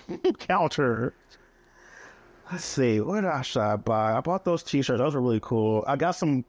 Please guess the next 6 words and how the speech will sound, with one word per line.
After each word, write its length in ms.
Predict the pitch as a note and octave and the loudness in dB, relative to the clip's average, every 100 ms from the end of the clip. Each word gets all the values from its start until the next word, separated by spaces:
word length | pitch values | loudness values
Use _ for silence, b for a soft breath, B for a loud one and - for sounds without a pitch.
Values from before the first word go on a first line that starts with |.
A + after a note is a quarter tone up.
| - - | -6 -4
actual 640 | D#3+ - F3 D#3+ D3+ C#3 | -2 0 0 2 2 0
Combo 280 | - F3 E3+ | 0 0 2
Breaker 240 | D#3 C#3+ | 0 2
merch 240 | C3 C#3+ - | 2 0 -2
this 160 | C#3 | -2
time. 480 | - C3+ B2+ C3 | 0 0 2 0